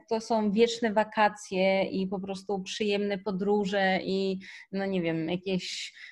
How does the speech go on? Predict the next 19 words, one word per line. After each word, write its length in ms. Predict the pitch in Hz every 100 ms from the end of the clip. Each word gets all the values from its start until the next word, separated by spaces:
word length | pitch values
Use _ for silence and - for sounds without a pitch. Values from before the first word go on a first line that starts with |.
| -
e, 120 | 196
nie 140 | 202
wiadomo 300 | 208 208 226
jakie 200 | 220 202
doznania. 840 | 190 214 208 220 202 185 180 233 -
A 80 | 208
tutaj 480 | 285 285 320 302 294 -
zależy 540 | 233 214 233 254 294
mi 140 | 269 247
na 180 | 240 262
tym, 180 | 277
żeby 180 | 254 233
też 200 | 233 254
pokazać 600 | - 226 - 262 269 202
przy 220 | - -
okazji, 680 | 190 185 208 220 208 233 294 - - - -
e, 320 | 214 214 208 -
że 200 | 202 226
jednak, 560 | 226 269 269 262 262